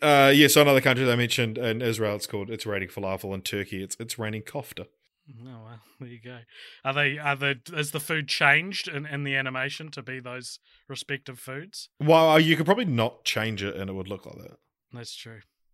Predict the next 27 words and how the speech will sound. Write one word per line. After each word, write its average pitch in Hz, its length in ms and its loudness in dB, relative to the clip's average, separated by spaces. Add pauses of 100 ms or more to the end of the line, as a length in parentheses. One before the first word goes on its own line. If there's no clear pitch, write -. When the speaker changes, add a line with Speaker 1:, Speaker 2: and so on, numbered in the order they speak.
(160)
Speaker 1:
That's 117 300 -10
the, 104 120 -14 (160)
the, 92 180 -18
the 98 80 -12
whole 101 100 -6
point 101 200 -10
of 101 60 -8
those 98 120 -8
foods. 117 160 -8 (200)
Uh, 147 120 6
but 151 100 6
also, 165 180 4
the 143 100 -2
second 160 300 2
film 139 180 0
was 113 100 -2
originally 110 300 -4
announced 101 280 -6
to 101 60 -12
be 101 80 -10
called 98 280 -8
Cloudy 104 360 -2
Two, 98 240 -8
Revenge 92 380 -10
of 90 60 -14
the 92 60 -14
Leftovers. 92 600 -14